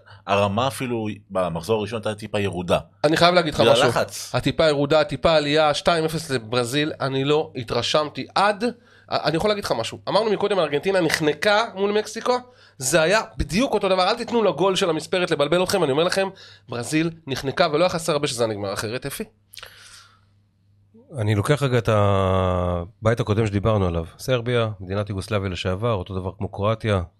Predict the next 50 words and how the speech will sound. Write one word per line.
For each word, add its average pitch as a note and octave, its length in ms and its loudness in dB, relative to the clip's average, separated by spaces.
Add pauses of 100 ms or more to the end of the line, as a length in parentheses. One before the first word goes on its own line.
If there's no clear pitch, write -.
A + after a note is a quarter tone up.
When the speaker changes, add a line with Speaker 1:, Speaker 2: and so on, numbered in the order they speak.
Speaker 3:
המנטליות G2+ 600 2
שם F#2+ 180 0
היא F#2 80 0
מאוד G2+ 240 0
קשוחה, G#2 420 -2
אני F2+ 120 -4
די F#2 100 -2
מעריך F#2 280 -4
שהסרבית, F2+ 680 -6
שהסרבים, F#2 640 -2
אה, E2+ 400 -2
Speaker 2:
יותר E2+ 160 2
קשוחים. - 300 -6 (380)
Speaker 3:
בוא, D#3 160 2
אנחנו E2+ 200 -4
גם E2+ 120 -2
מכירים F#2 320 -4
פה, D#2 260 -6
יובנוביץ' F2+ 680 -2
ו-, D#2+ 240 -6
וכל F#2 280 -4
החבר'ה F#2 240 -4
שמגיעים F#2 440 -4
לפה, G2+ 340 0
מנטליות F#2+ 340 0
של - 100 -10
כדורגל F#2+ 440 -2
אמיתי, F2+ 340 -2
אני F2 80 -2
חושב - 160 -8
שהם F#2+ 260 -4 (100)
כן A2 160 2
יעברו G2 260 0
את G2+ 60 -4
קמרון, G#2 460 0 (580)
ואני F#2+ 140 0
מסכים G2 240 0
עם C3+ 60 2
ניסים, A#2 260 0
אני E2+ 100 0
די F2+ 120 0
חושב - 180 -6
שברזיל F#2 680 0
ינצחו F#2+ 340 -4
את F#2 60 -4
שווייץ G#2+ 220 -2
והסרבים F2+ 380 -4
יעלו E2+ 160 -4
לשלב E2+ 240 -8
הבא. E2+ 140 -6